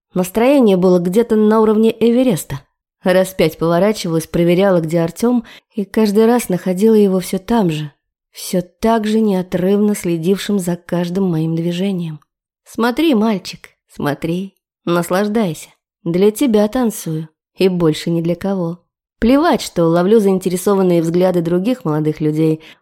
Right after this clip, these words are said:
мне нет до них никакого дела. Значение имеешь лишь только ты. Твой тяжёлый горящий взгляд, всё как надо, всё так,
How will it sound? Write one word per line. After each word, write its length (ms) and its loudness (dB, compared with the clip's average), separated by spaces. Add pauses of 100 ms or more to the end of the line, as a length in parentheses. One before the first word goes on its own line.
мне 280 2
нет 240 0
до 100 -2
них 220 -2
никакого 460 -4
дела. 340 -8 (360)
Значение 680 2
имеешь 400 2
лишь 240 -4
только 420 -4
ты. 460 -8 (300)
Твой 200 2
тяжёлый 480 0
горящий 400 -2
взгляд, 480 -6 (320)
всё 380 -2
как 240 -8
надо, 480 -4 (340)
всё 260 -2
так, 440 -4